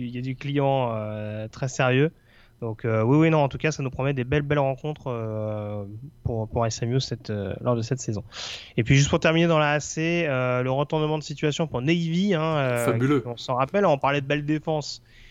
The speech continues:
Speaker 1: Ils en avaient pris une belle quand même contre B Y U en ouverture.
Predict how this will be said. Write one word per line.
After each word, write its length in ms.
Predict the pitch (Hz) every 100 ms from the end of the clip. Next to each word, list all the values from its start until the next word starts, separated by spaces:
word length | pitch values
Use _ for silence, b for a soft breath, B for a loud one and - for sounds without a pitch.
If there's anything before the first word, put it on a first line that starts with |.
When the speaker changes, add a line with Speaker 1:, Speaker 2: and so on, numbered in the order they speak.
| b
Speaker 1:
Ils 140 | 113 120
en 40 |
avaient 140 | 123
pris 160 | 123 143
une 160 | 139 139
belle 200 | 156 151
quand 100 | 139
même 120 | 143
contre 280 | 139 131 131
B 80 |
Y 240 | 139 143 143
U 60 | 151
en 120 | 131
ouverture. 540 | 123 120 117 160 185